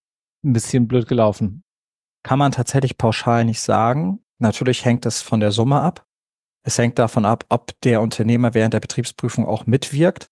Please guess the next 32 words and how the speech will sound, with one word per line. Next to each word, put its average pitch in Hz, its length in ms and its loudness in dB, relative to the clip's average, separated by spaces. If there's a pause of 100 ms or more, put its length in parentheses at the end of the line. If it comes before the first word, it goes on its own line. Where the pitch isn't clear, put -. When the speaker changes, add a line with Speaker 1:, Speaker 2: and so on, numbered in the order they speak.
(120)
Speaker 1:
Mhm. 131 340 4
Speaker 2:
Ne? - 120 -2 (180)
Der 110 140 4
auch 107 60 0
sagt, 117 220 0
„Ja, 131 340 2
ich 139 140 -6
habe 131 100 0
da 123 120 0
vielleicht 120 260 0
nicht 117 160 0
alles 107 220 -2
richtig 147 300 -2
gemacht, 127 360 0
ich 113 120 -6
habe 120 140 -2
vielleicht 117 320 0
die 147 60 -12
Kasse - 280 0
nicht 113 180 -2
immer 127 240 0
richtig 135 320 -2
bedient“, 127 480 0 (1120)
und 123 200 2
wirkt 123 240 0
mit 160 380 0
und - 100 -8
versucht 123 380 -2
sozusagen, 123 500 0
das 117 140 -2
auch - 420 -2
aufzulösen. 143 800 0